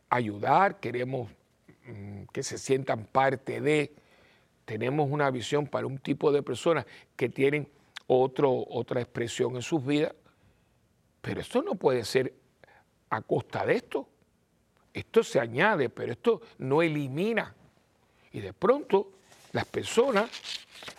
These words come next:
que aquí están hablando es que lo, lo normal, eh, que la,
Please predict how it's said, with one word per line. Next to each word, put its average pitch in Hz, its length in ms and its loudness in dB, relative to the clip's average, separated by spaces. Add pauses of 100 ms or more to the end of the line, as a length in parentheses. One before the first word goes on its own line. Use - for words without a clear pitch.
(100)
que - 160 -10
aquí - 320 -6
están 131 280 2
hablando 165 280 4
es - 80 -2
que - 120 0
lo, 143 220 -2
lo - 160 -4
normal, 214 560 2 (920)
eh, 127 380 2 (180)
que 127 300 2 (360)
la, - 220 -6